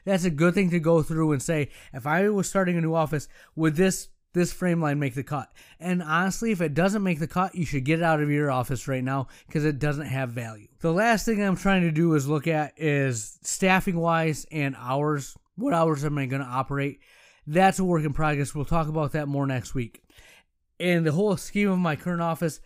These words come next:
the biggest thing that I've added this past few weeks is I'm adding a simple I R A.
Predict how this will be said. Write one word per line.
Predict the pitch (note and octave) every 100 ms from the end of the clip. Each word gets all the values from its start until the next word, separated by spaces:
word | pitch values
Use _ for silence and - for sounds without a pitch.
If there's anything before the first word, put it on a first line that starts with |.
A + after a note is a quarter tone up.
| _ _ _ -
the | D3
biggest | A#2+ G3 A3 G3+
thing | A3 G3
that | F#3+
I've | E3
added | D#3 D#3 D#3+ D#3+ E3 D#3 - _
this | E3 C#3+ - _
past | C3+ C#3+ C#3 - -
few | G3
weeks | G3+ F3 E3+
is | D#3 - - - -
I'm | D#3 E3
adding | F3 F#3 F3+
a | C3+
simple | - F#3 F3+ F#3+
I | E3 D3
R | C#3
A. | C3+ C#3+ D#3